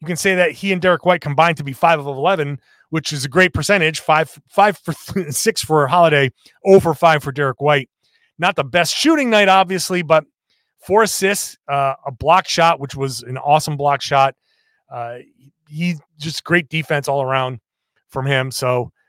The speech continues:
not the best shooting night, obviously, but hey,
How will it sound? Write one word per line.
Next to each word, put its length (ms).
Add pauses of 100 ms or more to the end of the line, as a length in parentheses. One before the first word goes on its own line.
(140)
not 160
the 80
best 240
shooting 280
night, 340
obviously, 520
but 320
hey, 340